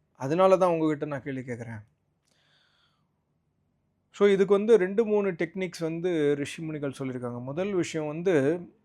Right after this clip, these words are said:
உடலை பத்தி நம்ம தெரிஞ்சுட்டாலே நம்மளுடைய உடல் மேல இருக்கிற அட்ராக்ஷன் போயிடும். உடலை பத்தி நல்லா தெரிஞ்சுக்கணும். இதை பத்தி நிறையா வீடியோஸ்ல சொல்லியிருக்கேன், but திருப்பி சொல்றேன் பாருங்க. ரொம்ப, ரொம்ப முக்கியமான விஷயம். நம்மளுடைய உடல் வந்து நம்ம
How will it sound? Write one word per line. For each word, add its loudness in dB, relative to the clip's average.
உடலை 6
பத்தி 0
நம்ம -2
தெரிஞ்சுட்டாலே 2
நம்மளுடைய 0
உடல் -4
மேல -8
இருக்கிற -6
அட்ராக்ஷன் -14
போயிடும். -14
உடலை -2
பத்தி -8
நல்லா -6
தெரிஞ்சுக்கணும். -12
இதை -8
பத்தி 0
நிறையா -2
வீடியோஸ்ல -4
சொல்லியிருக்கேன், -8
but -10
திருப்பி -4
சொல்றேன் -6
பாருங்க. -6
ரொம்ப, 4
ரொம்ப 2
முக்கியமான -2
விஷயம். -6
நம்மளுடைய 6
உடல் 6
வந்து 2
நம்ம -2